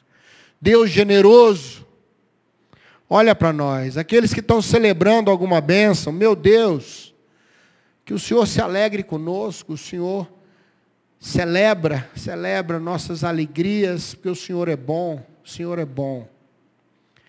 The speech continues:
Nada temos se não for o Senhor.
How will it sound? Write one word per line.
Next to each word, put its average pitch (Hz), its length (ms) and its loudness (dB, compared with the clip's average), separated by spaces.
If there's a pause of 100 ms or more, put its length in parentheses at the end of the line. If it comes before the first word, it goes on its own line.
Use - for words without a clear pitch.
(220)
Nada 180 320 -4
temos 165 800 -4
se 170 80 -14
não 156 120 -10
for 147 220 -8
o 139 40 -8
Senhor. 135 380 -16